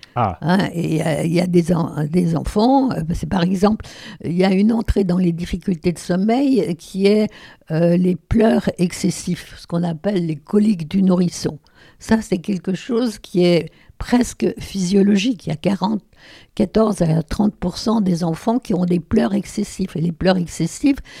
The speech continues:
Speaker 2: c'est on pleure plus de trois heures par jour, pendant plus de trois jours par, par semaine, pendant plus de trois semaines. Ça, c'est la définition des pleurs excessifs. Et vous avez, euh, de quatorze à trente pour cent des bébés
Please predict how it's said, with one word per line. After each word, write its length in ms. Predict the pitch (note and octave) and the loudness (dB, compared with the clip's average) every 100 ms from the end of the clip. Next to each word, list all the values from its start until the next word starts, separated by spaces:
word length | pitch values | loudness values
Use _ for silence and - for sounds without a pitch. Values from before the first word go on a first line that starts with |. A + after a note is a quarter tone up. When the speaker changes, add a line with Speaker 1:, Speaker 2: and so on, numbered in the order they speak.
| - - | -20 -12
Speaker 2:
c'est 260 | - F#3+ | 0 0
on 200 | E3 F3+ | 2 -2
pleure 260 | E3+ G3+ - | 2 2 2
plus 320 | - G#3+ G#3+ | -2 2 2
de 240 | E3+ D3+ - | 4 2 0
trois 400 | - F3+ F3 F3 | -4 -2 0 -2
heures 160 | F3 | -4
par 220 | - F3 E3 | -4 -8 -6
jour, 340 | D#3+ C#4 C#4 - | -6 -6 -6 -6
pendant 300 | F3 F3 D#3 | -4 -2 -4
plus 180 | - | -4
de 60 | G#3 | -6
trois 320 | - - G#3 | -4 0 0
jours 300 | F3 G#3 F3+ | 2 0 -2
par, 340 | - F#3 E3 - - - - - | -2 -2 -2 -6 -20 -20 -10 -4
par 160 | F#3 | -4
semaine, 360 | - G3 G#3 C4 | -2 -2 -2 -2
pendant 360 | G#3 F#3+ G3 | -2 -2 -4
plus 200 | F3+ B3+ | -6 -8
de 80 | G#3 | -8
trois 280 | - - G#3 | -8 -4 -4
semaines. 380 | - F#3 D3 C#3+ | -2 -2 -2 -4
Ça, 200 | - G3+ | -2 -2
c'est 140 | - | -2
la 140 | F3 D#3+ | -4 -4
définition 800 | E3 A3+ A#3 B3+ G#3 - A3 A3 | 0 0 2 2 2 0 -4 -2
des 160 | G3 | -4
pleurs 300 | F#3+ - F#3+ | -6 -4 -4
excessifs. 500 | F3+ - F3+ - D#3+ - - - - - | -4 -6 -10 -10 -14 -14 -20 -20 -20 -4
Et 80 | F3 | -2
vous 260 | F3+ F#3 G#3 | 0 0 0
avez, 480 | G3+ F#3 G3 F3+ - - - - | 2 2 4 2 -2 -20 -20 -10
euh, 540 | - D#3 D#3+ D#3 D3 D#3 | -4 -2 0 0 -2 -2
de 140 | E3 | -4
quatorze 560 | D#3+ G#3 - G3+ A3 F3 | -4 -6 -2 0 0 -4
à 100 | - | -6
trente 360 | - - A#3 - | -4 0 0 0
pour 180 | A3 - | -6 -6
cent 380 | - G#3+ F#3 - | -2 -2 -2 -4
des 280 | C#3 F3 F3 | -8 -2 0
bébés 500 | D#3+ E3+ D3 E3 | 2 0 0 -2